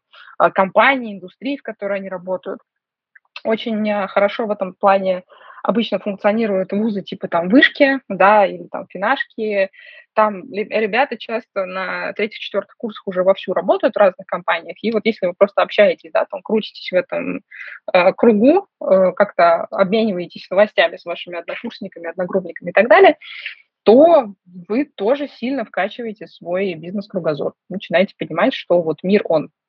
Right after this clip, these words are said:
очень разный, в нем есть очень много разных направлений, индустрий и так далее. И вот таким образом вы,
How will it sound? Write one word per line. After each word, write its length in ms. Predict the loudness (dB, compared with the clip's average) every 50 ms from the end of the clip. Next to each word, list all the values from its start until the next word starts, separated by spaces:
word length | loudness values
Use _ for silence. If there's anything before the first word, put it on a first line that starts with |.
| _ 2
очень 260 | 2 2 2 0 0
разный, 480 | 0 0 0 -2 -2 -4 -4 -4 -6 _ _ -16
в 100 | -10 -4
нем 260 | -2 -2 -2 -2 -4
есть 240 | -6 -8 -8 -8 -10
очень 200 | -10 -8 -6 -6
много 180 | -4 -2 0 0
разных 260 | 0 0 0 -4 -10 -12
направлений, 480 | -4 -2 -2 0 0 0 -2 -2 -4
индустрий 340 | -6 -8 -12 -8 -6 -6 -4
и 40 | -4
так 120 | 0 2
далее. 280 | 4 4 4 2 -2 -6 _ _ _ -20 -20 -20 _ _ _ _ _ -8 -4
И 80 | 2
вот 180 | 2 2 4 2
таким 240 | 0 -2 0 0 0
образом 360 | 0 0 -2 -2 -6 -8 -6
вы, 300 | -6 -4 -4 -6 -8